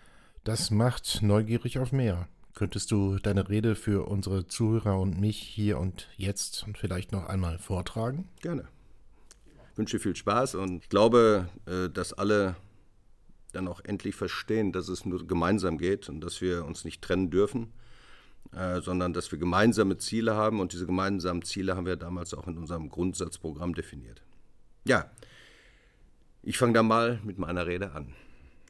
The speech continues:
Speaker 2: Werte Freunde, was soll man und kann man sagen, wenn man hier oben steht, ohne dass es nicht schon gesagt wurde? Und was wurde nicht schon alles gesagt?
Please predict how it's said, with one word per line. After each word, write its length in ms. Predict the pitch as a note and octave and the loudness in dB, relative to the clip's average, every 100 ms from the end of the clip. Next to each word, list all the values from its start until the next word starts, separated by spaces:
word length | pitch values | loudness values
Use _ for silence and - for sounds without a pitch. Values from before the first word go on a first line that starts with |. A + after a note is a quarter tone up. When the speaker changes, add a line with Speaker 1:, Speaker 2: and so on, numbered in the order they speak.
| _ | _
Speaker 2:
Werte 320 | - G#2+ C3 F3 | 0 4 4 4
Freunde, 480 | - C#3+ C#3 E2+ C#2+ - - - - - - - - - - - - - - - - | 6 6 6 4 -4 -16 -18 -18 -18 -20 -20 -20 -20 -20 -20 -20 -20 -20 -20 -18 0
was 180 | - B2+ | 2 8
soll 200 | C3 E3 | 8 10
man 180 | D#3 | 6
und 100 | C3 | 4
kann 180 | - C3+ | 4 4
man 160 | C#3 B2+ | 4 4
sagen, 400 | G#2+ A2+ A#2+ A2+ | 4 4 2 0
wenn 140 | G2+ | 0
man 240 | G2 E2+ D#2 | 0 -4 -8
hier 180 | F#2 F2+ | -6 -4
oben 280 | G2 G2+ G#2+ | -4 -4 -4
steht, 600 | - - C3 E2 - - - - - - - - - | -6 -2 0 0 -4 -20 -20 -20 -20 -20 -20 -20 -6
ohne 260 | - C#3 C#3+ | 4 6 6
dass 180 | B2 G#2+ | 4 2
es 180 | G#2 | -4
nicht 140 | A#2 F#2+ | -6 -6
schon 200 | G#2 F#2 | -4 -2
gesagt 480 | F2 E2+ D2+ - - | -2 -4 -8 -12 -14
wurde? 320 | D2+ D2 B1+ C2 _ _ _ _ | -8 -8 -10 -16 _ _ _ _
Und 160 | F#2 F#2 | -6 -2
was 180 | F#2 | 0
wurde 260 | F2 D3+ D#3 | 4 4 4
nicht 160 | E2 - | 0 -4
schon 220 | D#2 - | -10 -12
alles 260 | D#2 C#2+ | -12 -12
gesagt? 460 | - - C2+ - - | -12 -14 -14 -16 -18